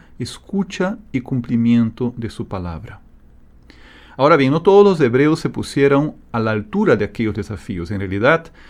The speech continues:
ninguno de ellos pudo decir al final, "Hice todo lo que Dios me pidió". Quizás el gran líder de ellos y el profe-, y profeta, ¿no? Moisés, eh, haya pasado por todas aquellas pruebas de una manera más santa, pero Moisés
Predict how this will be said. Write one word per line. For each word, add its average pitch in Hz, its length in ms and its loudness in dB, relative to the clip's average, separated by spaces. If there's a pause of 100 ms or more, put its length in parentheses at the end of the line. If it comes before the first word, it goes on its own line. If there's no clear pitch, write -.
(300)
ninguno 131 360 4
de 131 120 4
ellos 135 260 2
pudo 139 220 2
decir 117 320 -2
al 127 60 2
final, 127 600 0
"Hice 156 280 -4
todo 151 400 0
lo 127 120 -4
que 117 140 -6
Dios 120 560 -2 (260)
me 117 180 0
pidió". 98 460 -6 (520)
Quizás 147 420 0
el 113 80 -2
gran 143 260 0
líder 139 300 0
de 101 180 0
ellos 107 380 0
y 95 120 -6
el 90 100 -10
profe-, - 360 -10
y 113 80 -10
profeta, 127 580 -4
¿no? 107 120 -6
Moisés, 113 640 -6 (1400)
eh, 120 300 -4
haya 170 280 2
pasado 175 480 0
por 135 160 -2
todas 175 240 0
aquellas 160 320 -4
pruebas 160 500 0
de 143 60 -4
una 120 100 0
manera 127 280 2
más 127 180 -2
santa, 104 440 -4
pero 123 180 0
Moisés 123 680 0